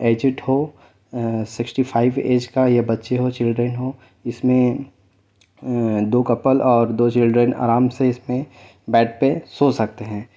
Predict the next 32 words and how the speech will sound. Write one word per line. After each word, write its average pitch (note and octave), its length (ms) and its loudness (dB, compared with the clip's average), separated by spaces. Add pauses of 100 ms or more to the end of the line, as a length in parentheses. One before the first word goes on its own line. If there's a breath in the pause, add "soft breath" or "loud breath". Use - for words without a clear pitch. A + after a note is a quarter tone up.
(180 soft breath)
ठीक E3+ 140 -2
है। C#3+ 60 0
तो - 140 -2
ये B2+ 100 4
कंफर्टेबल B2+ 640 0
है D3 260 -4 (120)
और A2 260 2
इसका B2+ 340 -6
जो C3 140 -2
है C#3+ 260 -4
आपका A#2 320 -4
बॉडी A2+ 360 2
में B2+ 160 4
जो B2 120 0
है C3 300 -2 (480 soft breath)
कोई C3 200 4
भी D3 120 4
pain C3+ 380 2
नहीं A#2 260 2
देती A2+ 320 0
है C3 240 -4 (120)
और G#2+ 440 0
मैंने B2 280 2
यूज़ B2 340 2
किया C#3+ 220 2
है C#3+ 180 -2
इसे, C#3+ 260 -6 (160)
comfortable B2 540 -2
महसूस A#2+ 440 -2
होती C3+ 220 -2
है C#3 60 0
बहुत A#2 420 -2